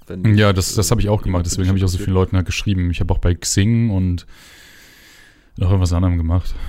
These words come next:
Speaker 2: Keine
Speaker 1: Einfach
Speaker 2: Ahnung.
Speaker 1: ein, äh, Unternehmen für Lichtreklamehersteller, Ausbildung. Ich hab dann mal so gegoogelt. Also ich dachte mir so, der, wenn am Ende ich gar nichts hab, ist das immer noch besser so als nix.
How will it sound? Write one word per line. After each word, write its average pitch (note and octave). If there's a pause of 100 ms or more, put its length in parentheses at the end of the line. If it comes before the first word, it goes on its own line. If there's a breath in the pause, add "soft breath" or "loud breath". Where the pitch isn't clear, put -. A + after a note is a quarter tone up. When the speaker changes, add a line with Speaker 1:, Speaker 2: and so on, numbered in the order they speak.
(140 loud breath)
Speaker 2:
Keine -
Speaker 1:
Einfach F2+
Speaker 2:
Ahnung. G2
Speaker 1:
ein, F2+
äh, F2+ (260)
Unternehmen G2
für G2 (680 loud breath)
Lichtreklamehersteller, G2
Ausbildung. G2 (640)
Ich G2
hab G#2
dann F#2+
mal F2+
so F#2
gegoogelt. G2 (160 soft breath)
Also F2+
ich -
dachte B2+
mir B2+
so, A2 (440 soft breath)
der, A#2
wenn G2
am G2+
Ende A2
ich F#2+
gar A#2+
nichts A2+
hab, A#2
ist G#2+
das G#2
immer G#2+
noch G2+
besser G#2+
so G2
als G2
nix. -